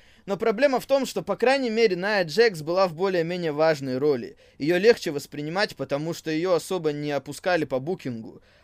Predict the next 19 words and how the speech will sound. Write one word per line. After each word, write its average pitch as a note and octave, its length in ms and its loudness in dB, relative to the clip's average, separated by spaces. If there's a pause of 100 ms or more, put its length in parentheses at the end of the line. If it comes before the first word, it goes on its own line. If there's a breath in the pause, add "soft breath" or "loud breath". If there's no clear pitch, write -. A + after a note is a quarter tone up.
(120 soft breath)
А C#3+ 140 -2
Тамина C4 420 0
всё B3 180 -8
время C#4 220 -4
была - 180 4
на A3+ 120 -2
третьих B3 360 -6
ролях, A3+ 380 -2
и F#3+ 60 -2
щас A3+ 280 -2
она G3 160 -8
всех - 240 0
разносит G3 560 -2
ни E3 80 -8
с - 80 -10
того E3+ 240 0
ни C#3+ 100 -6
с - 80 -10
сего. D3 380 -2